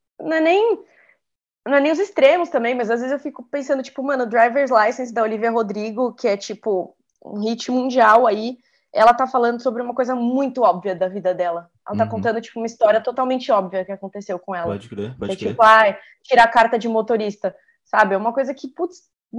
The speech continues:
Speaker 1: quantas pessoas passaram por
Speaker 2: Total,
Speaker 1: isso e ninguém
Speaker 2: total.
Speaker 1: pensou em falar? Daí foi lá a mina e falou e todo mundo, "Ah, eu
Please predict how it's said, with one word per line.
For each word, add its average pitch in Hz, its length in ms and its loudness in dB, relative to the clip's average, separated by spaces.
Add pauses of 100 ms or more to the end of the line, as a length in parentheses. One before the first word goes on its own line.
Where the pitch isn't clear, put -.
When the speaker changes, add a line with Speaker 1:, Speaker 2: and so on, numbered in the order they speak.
(140)
Speaker 1:
quantas 381 300 -4
pessoas 330 300 -2
passaram 294 560 4
por 277 160 0
Speaker 2:
Total, 294 420 0
Speaker 1:
isso - 40 -8
e 254 80 -4
ninguém 262 520 4
Speaker 2:
total. 247 160 4
Speaker 1:
pensou 240 280 0
em 262 140 -6
falar? 226 520 4
Daí 208 380 -2
foi 247 140 -2
lá 233 140 2
a 240 40 2
mina 254 240 -4
e 247 60 -12
falou 269 240 2
e 269 40 -4
todo 277 180 -2
mundo, 247 120 -4
"Ah, 403 540 -2
eu 392 160 6